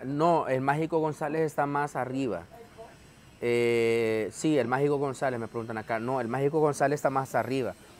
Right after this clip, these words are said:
Estoy exactamente a la par del gimnasio Adolfo Pineda. Ahora se llama Arena Nacional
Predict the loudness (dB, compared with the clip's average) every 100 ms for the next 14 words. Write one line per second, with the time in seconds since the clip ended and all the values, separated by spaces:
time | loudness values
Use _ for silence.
0 | -20 -20 -20 -10 -10 -4 2 4 4 0
1 | 0 0 0 -2 -2 0 2 2 6 8
2 | 8 4 -2 -4 0 0 0 2 2 0
3 | -4 -4 -6 -4 -4 -2 0 -2 -2 0
4 | 2 2 0 -6 -4 -2 -4 -2 -2 -2
5 | -2 -2 -2 -4 -2 -2